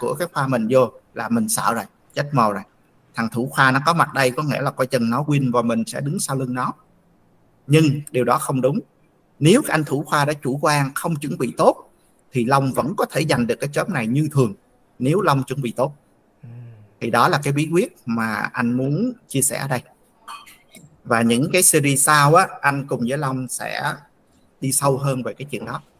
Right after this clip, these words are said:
Speaker 1: Chuẩn bị như thế nào gọi là chuẩn bị tốt.
Speaker 2: Ừ.
Speaker 1: Và anh có những cái ví dụ rất là cụ thể cho cái job vừa rồi ở Melbourne anh tìm được.
Speaker 2: Ừ. Ok, sẵn đây cũng giới thiệu luôn á là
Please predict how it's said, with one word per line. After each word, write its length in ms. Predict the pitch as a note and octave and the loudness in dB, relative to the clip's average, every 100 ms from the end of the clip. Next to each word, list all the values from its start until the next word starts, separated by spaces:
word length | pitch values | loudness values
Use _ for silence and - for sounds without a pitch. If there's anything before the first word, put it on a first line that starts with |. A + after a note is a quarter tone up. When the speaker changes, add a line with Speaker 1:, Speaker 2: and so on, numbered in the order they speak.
| _ _ | _ _
Speaker 1:
Chuẩn 180 | C#3 C#3+ | -4 0
bị 140 | E3 | 2
như 200 | C#3 E3+ F3 | 4 4 2
thế 100 | G3 | 0
nào 240 | E3 A#2 | 0 -2
gọi 160 | A2+ A2+ | -2 -4
là 60 | |
chuẩn 220 | G#2+ A2+ C3+ | -6 -8 -8
bị 120 | A#2 | -6
tốt. 220 | B2 F3 _ _ _ _ _ _ - | -6 -6 _ _ _ _ _ _ -20
Speaker 2:
Ừ. 60 | C#3 | -6
Speaker 1:
Và 100 | B2 | -2
anh 160 | C3 | -2
có 160 | A#2 C#3+ | -2 -4
những 100 | - | -4
cái 120 | D3 E3 | -8 -8
ví 100 | E3+ | -8
dụ 260 | E3+ - - | -4 -6 -4
rất 300 | G#3+ - D3 | -6 -4 -6
là 100 | A2+ | -6
cụ 220 | - A#2 - | -6 -8 -8
thể 200 | - F3+ - _ _ _ _ | -10 -10 -12 _ _ _ _
cho 80 | B2 | -4
cái 160 | D3 | -2
job 180 | C#3+ D#3+ G3 | 2 2 2
vừa 100 | C3+ | 2
rồi 220 | A2+ A2 G#2+ | 2 2 2
ở 80 | |
Melbourne 400 | A#2+ C3+ A#2 A2 - | 2 0 0 -4 -6
anh 140 | A#2 | -8
tìm 240 | A2+ A2+ G2 | -8 -10 -10
được. 140 | A2+ _ _ _ _ _ _ _ | -12 _ _ _ _ _ _ _
Speaker 2:
Ừ. 60 | C#3+ C#3+ D3 C#3+ C3+ B2 A#2 A#2+ _ _ _ _ _ _ | -14 -10 -10 -10 -14 -16 -20 -20 _ _ _ _ _ _
Ok, 180 | D3 C#3 D#3+ D#3 | -16 -6 -6 -4
sẵn 160 | D#3+ F#3 | -6 -2
đây 160 | F3 F3 | 0 0
cũng 180 | E3 F#3+ | -2 0
giới 120 | A#3 | 0
thiệu 220 | A#3 C#3 | -2 -2
luôn 260 | F3+ F#3 F3 | 0 0 0
á 100 | F#3+ | 0
là 440 | E3+ C#3+ C3+ C3 | 0 -2 -4 -8